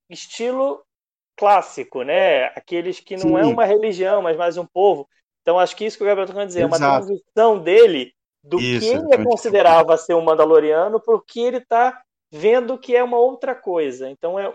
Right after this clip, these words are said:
Speaker 1: uma
Speaker 2: É, é,
Speaker 1: evolução dele enquanto personagem.
Speaker 2: esse é o ponto. O ponto é exatamente esse. Você aprende,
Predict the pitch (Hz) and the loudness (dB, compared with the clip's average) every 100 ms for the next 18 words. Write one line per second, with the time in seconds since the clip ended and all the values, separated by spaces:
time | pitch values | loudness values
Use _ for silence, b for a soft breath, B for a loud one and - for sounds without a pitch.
0 | - 185 202 175 214 240 - 196 214 170 | -14 -6 -4 -2 -2 -4 -6 -8 -4 0
1 | 143 135 147 135 139 - 139 127 143 - | 0 -2 -8 -8 -12 -12 -10 -4 -4 0
2 | 170 175 156 127 - 123 107 135 151 156 | -2 -2 -2 -2 -2 -8 -2 -2 -2 -4
3 | 170 180 170 117 - - 120 110 165 151 | -6 -6 -2 -4 -4 -8 -6 -2 -4 -2
4 | - 160 190 104 85 | -2 -2 -2 -6 -8